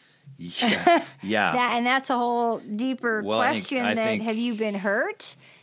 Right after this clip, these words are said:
Speaker 2: Have you been, has there been a betrayal? I mean, that could go off in so many different places. And, you know, we see people that have been married thirty-five years and there's that attitude of, "I just don't care." It's like,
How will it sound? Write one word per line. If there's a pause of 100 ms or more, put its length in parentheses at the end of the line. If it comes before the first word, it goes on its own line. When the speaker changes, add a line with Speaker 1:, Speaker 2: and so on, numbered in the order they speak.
(100)
Speaker 2:
Have
you
been,
has
there
been
a
betrayal?
I
mean,
that
could
go
off
in
so
many
different
places.
And, (540)
you
know,
we
see
people
that
have
been
married
thirty-five
years
and
there's
that
attitude
of,
"I
just
don't
care."
It's
like,